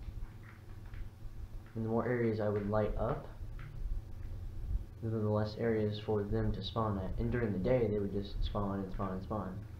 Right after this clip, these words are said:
And I believe if, it, it technically, if I were to make it twenty-one blocks deep, that's an instant kill.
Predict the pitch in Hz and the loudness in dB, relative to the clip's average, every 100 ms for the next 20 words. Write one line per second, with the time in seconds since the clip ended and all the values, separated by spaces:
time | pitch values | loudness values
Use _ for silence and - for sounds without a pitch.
0 | - - - - - - - - 110 110 | -10 -10 -12 -10 -10 -8 -10 -4 0 0
1 | 107 113 107 127 151 160 147 - 110 110 | 2 2 2 2 2 2 0 -2 -2 0
2 | 110 - 123 110 117 113 - 160 170 - | 0 -2 0 2 2 2 0 0 2 0
3 | 123 123 113 110 - - - - 135 135 | 0 2 0 -2 -8 -8 -6 2 6 8
4 | 127 123 120 120 110 - - - - - | 6 2 2 2 2 -2 -10 -12 -12 2
5 | 131 135 123 123 127 127 131 - 135 139 | 6 6 4 2 2 2 0 0 0 0
6 | - - 117 - 110 110 110 - 92 - | -2 -2 -2 0 0 0 -2 -4 -4 -2
7 | 117 117 131 | 0 2 0